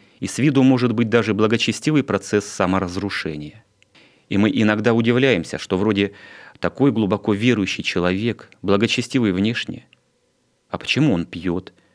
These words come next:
А почему он как-то жизнью рискует, что-то опасное делает для себя, а может быть и для других? А вот поэтому, потому что это человек, который уже умер. То есть он уже умер своими чувствами.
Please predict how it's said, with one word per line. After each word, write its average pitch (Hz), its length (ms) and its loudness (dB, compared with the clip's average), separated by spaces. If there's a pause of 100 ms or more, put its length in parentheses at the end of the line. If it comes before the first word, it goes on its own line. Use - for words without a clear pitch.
(260)
А - 100 -8
почему 139 400 0
он 90 140 -2
как-то 87 320 -4
жизнью 110 400 2
рискует, 95 640 -2
что-то 90 320 -2
опасное 104 560 0
делает 92 320 0
для 90 120 0
себя, 87 540 -2 (640)
а - 80 -6
может 92 240 0
быть - 160 -4
и - 20 -6
для 82 140 -2
других? 87 560 -6 (760)
А 92 140 0
вот 156 360 -2 (140)
поэтому, 123 500 0
потому 110 380 0
что - 320 -4
это 123 420 -2
человек, 107 600 0
который 92 440 -4
уже 98 300 -6
умер. 92 420 -6 (840)
То 113 80 2
есть 113 180 -2
он 131 340 0 (360)
уже 113 200 0
умер 147 340 2
своими 131 280 4
чувствами. 87 680 -2